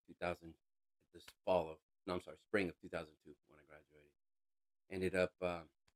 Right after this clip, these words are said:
uh, and during that time, bro, I wasn't doing any drugs. You know, when I was in school, I concentrated. I, I, I really hit the books really hard.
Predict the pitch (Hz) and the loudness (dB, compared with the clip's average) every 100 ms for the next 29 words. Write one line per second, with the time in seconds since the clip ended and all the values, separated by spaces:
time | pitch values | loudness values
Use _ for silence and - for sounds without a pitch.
0 | _ _ _ _ _ _ - - 82 80 | _ _ _ _ _ _ -18 -16 -14 -14
1 | 80 - _ _ 92 123 139 131 127 117 | -16 -20 _ _ -2 4 6 6 4 2
2 | 123 120 - 95 117 117 - 95 107 113 | 4 2 -4 0 4 4 4 -4 -2 0
3 | 104 107 104 101 85 98 107 104 95 90 | 0 2 2 2 2 0 0 0 -2 0
4 | 87 85 82 - 113 113 _ _ _ _ | -2 -4 -8 2 2 2 _ _ _ _
5 | - - 113 104 98 - 87 87 98 - | -16 -2 0 0 -4 -6 -4 -2 -2 -4
6 | 90 87 85 82 82 _ _ 98 107 92 | -2 -2 -4 -14 -14 _ _ 6 6 4
7 | - _ _ _ _ _ _ _ 113 98 | -6 _ _ _ _ _ _ _ -2 0
8 | 85 95 - 98 90 87 | 0 -4 0 -2 0 -4